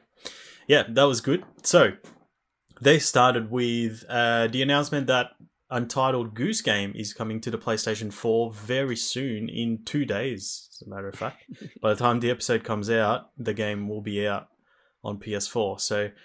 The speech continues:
Speaker 1: um, as far as I know, it was, uh, it was on Switch, and I
Speaker 2: Switch.
Speaker 1: think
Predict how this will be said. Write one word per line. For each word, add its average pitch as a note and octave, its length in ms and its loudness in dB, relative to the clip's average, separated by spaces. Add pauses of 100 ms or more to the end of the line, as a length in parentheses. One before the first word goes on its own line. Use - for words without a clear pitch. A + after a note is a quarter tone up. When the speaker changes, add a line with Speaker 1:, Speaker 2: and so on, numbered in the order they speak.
(320)
Speaker 1:
um, G#2 340 0
as - 100 0
far B2 160 6
as A#2+ 120 2
I A#2 40 2
know, A2+ 100 0
it G#2+ 80 2
was, G#2 260 0
uh, G2+ 280 0
it G#2 60 0
was A2 140 0
on G#2 100 -2
Switch, D3 480 2
and G#2+ 140 -2
I G2+ 80 0
Speaker 2:
Switch. B2 220 -4
Speaker 1:
think C#3 340 2